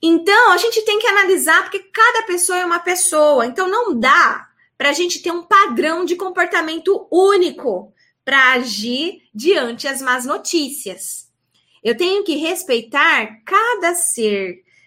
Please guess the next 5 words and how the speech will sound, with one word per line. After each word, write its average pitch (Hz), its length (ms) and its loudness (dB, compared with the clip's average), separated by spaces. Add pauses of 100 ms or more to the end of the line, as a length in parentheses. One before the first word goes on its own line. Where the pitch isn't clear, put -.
(140)
cada 480 520 2
forma 311 600 2
da 302 140 0
pessoa, 294 1000 -2 (360)
é, 269 1040 0